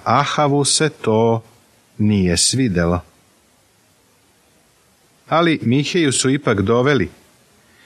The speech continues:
i on je rekao Ahavu: „Ako odeš u borbu, poginućeš.” Ahav se okrenuo ka Josafatu i rekao: „Vidiš,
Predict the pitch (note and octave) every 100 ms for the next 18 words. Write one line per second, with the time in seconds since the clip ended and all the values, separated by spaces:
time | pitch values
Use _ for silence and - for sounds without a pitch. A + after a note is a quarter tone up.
0 | - _ A#2+ C#3+ D3 C3+ A#2 B2+ B2+ B2+
1 | A#2 B2 - G2+ F2+ E2+ - _ _ _
2 | _ _ _ _ _ _ - A2 G#2+ A2
3 | G#2+ - D3+ D3+ C3 G2+ - F2 F#2+ A#2+
4 | C#3+ C#3 C#3+ C#3 - _ _ _ _ _
5 | _ _ _ A2+ A2 A#2+ F#2+ D#2 - F2
6 | - - _ _ _ _ _ _ _ _
7 | _ _ _ _ _ _ _ _ _ _
8 | A2 B2+ - G#2+ F2+ - F#2+ F2+ G2+ G#2
9 | B2 B2 F#2 - E2+ G2+ D3 - A#2+ A2
10 | G2+ G2+ F#2+ B2 - C3+ F#2+ - _ _
11 | _ _ _ _ _ _ - G2+ D#3+ D#3
12 | - -